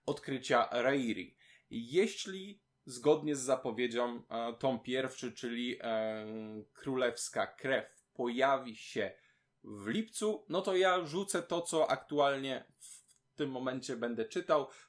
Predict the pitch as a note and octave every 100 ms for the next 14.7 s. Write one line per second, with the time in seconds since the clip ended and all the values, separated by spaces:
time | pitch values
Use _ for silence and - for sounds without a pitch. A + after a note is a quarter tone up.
0 | _ D3+ D#3 D3+ D3+ - D3 C#3 B2+ -
1 | B2 - A#2+ A2+ - G#2 D3 C#3+ D3 -
2 | D3 C#3 C#3+ C#3+ - - - - A#2+ A#2
3 | A2+ A#2 - F3+ G3+ F#3+ _ _ - C3+
4 | B2+ B2 A#2+ A#2 - - B2+ C3+ - F#2
5 | F#3+ G3 A3 A3 G#3+ F#3+ G3+ G3 G3 F#3+
6 | F3+ F3+ F3 F3 F3 F3 D#3 D#3+ F3+ E3+
7 | F3+ F3+ E3+ D#3 D#3+ D#3 F3 E3 E3 D#3
8 | D#3+ D#3 D3+ D#3 D#3 - - - B2+ B2
9 | D3+ D3 E3 D3+ - D3+ D3+ D3 C#3+ C3+
10 | C3+ C3 C3+ - C3 C3 B2+ B2+ C#3 C#3+
11 | - C#3 - C#3+ C#3 C3 A#2 - B2 B2+
12 | B2+ C3 C3 C3 B2 A#2 C3 - B2+ A#2+
13 | C3 - C3+ B2+ A#2+ A#2 B2 A2+ - C#3+
14 | - A2+ - C#3+ D#3 - D3